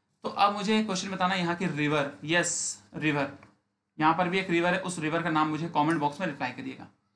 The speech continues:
चलिए फटाफट आइए ज़रा, I hope चीज़ें समझ में आई होंगी आप सभी को प्रॉपर वे में, ठीक है। तो ये हमारा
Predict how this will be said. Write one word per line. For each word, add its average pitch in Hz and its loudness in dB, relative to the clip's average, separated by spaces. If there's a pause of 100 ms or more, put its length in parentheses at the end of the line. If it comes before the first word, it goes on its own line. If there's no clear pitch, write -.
(320)
चलिए 147 -2
फटाफट 156 0
आइए 170 0
ज़रा, 175 -2 (540)
I 147 4
hope 208 -2
चीज़ें 170 -2
समझ 180 0
में 185 2
आई 175 4
होंगी 185 0
आप 175 2
सभी 165 -4
को 180 -6 (380)
प्रॉपर 160 2
वे 165 2
में, 208 -4 (320)
ठीक 165 -4
है। 160 0 (420)
तो 220 2 (200)
ये 208 4
हमारा 185 6